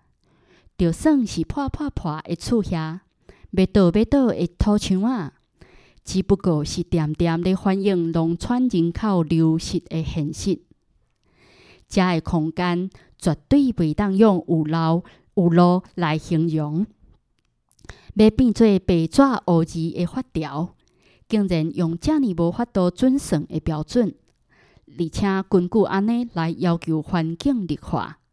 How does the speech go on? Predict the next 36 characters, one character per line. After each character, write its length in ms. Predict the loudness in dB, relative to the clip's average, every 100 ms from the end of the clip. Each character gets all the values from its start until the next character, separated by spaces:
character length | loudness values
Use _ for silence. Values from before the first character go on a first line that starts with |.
| _ _ _
美 180 | -2 -2
化， 300 | -2 -4 -6 -12 -20 _
甲 220 | -4 -2 -2
建 240 | 0 0
筑 160 | 0 2
物 140 | 2 2 -2 -12
的 140 | -4 -2 -4 -6
征 260 | -4 -2 -2
收。 420 | 0 2 2 -2 -10 _ _ _ _ _ _ _ _ _ _
这 140 | -4 -2
条 200 | -2 -2
法 180 | -2
条 400 | -2 -2 0 -4 -6 -8 0
除 140 | 2
了 220 | 2 -2
牵 320 | -4 -4 -4
涉 140 | -4 -4
到 280 | -2 -2 -2
侵 280 | -4 -4
权， 500 | -4 -8 -8 -6 -8 -10 _ _ _ _ -6 0
对 260 | 2 2
农 300 | -2 -2 -2
村 280 | -2 0 2
文 200 | 4 2
化、 320 | 0 -4 -4 -10 _ _
美 240 | -4 -2 -2
感 280 | -2 -2 -4
的 120 | -8
看 320 | -6 -2 -2
法 180 | -2 -6 -8 _ _ _
嘛， 180 | -6 -4
规 140 | -2 0
个 180 | 0 -2
变 240 | -2 -4 -2
恶 220 | -2 -2
去。 320 | -4 -8